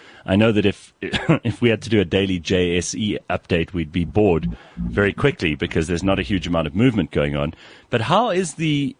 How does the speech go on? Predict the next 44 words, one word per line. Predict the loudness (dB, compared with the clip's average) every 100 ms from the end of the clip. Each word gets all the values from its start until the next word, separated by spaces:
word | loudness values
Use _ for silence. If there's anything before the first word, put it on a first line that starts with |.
| -8
the, | -4 -4
the | -2 -2
stock | 0 0 0
market | 0 0 -2 -4
at |
home | 0 0 0
doing? | 0 0
I | -2
mean, | -2
we | 0
know | 0 0
we've | 0
got | -2 -4
the | -4
Transnet | 0 0 0 -2 -4
strike, | -4 -2 0 0 -4
we've | -8 -10 -4
got, | -4 -4 -10 -20 -20 -14
uh, | -2 0
rate | 2 2 0
hikes | 0 -2 -2 -6
at | -6
the | -2
moment. | 0 2 0 -4 -6
The | -6 -4
Monetary | -2 0 0 -2
Policy | 0 0 0 -2 -6
Committee | -4 -6 -6 -6
got | -6 -8
together | -6 -4 -2
not | -2 -4
so | -2 -2
long | -2 -4
ago. | -4 -2 0
They're | 0
having | -2
another | -2 -2 -2
one | -2 0
now | -2 -2
for | -6
November | -6 -2 -2 -2
coming | -6 -6 -2
up. | -2 -4 -12 -20 -20 -20 -4
How, | 0 0 -2